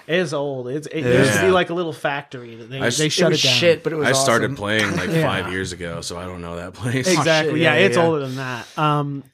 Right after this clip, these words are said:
Speaker 1: I met him at the Salt House playing with his, uh, I don't know if this is your first band, but the original band I saw you with was Delusion of Godhood.
Speaker 2: Yep, first band.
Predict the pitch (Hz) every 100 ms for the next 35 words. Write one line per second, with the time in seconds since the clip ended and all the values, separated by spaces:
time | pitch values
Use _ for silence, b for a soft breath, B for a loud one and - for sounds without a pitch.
0 | - 147 175 170 147 156 156 147 - -
1 | - 165 151 156 151 147 - B B B
2 | - - 165 156 151 139 139 123 127 127
3 | 120 113 107 - - 139 135 113 117 110
4 | - 175 - 160 151 131 123 151 156 185
5 | 214 208 190 180 175 160 - 156 156 147
6 | 131 120 117 151 156 151 147 143 135 135
7 | 143 135 139 139 139 135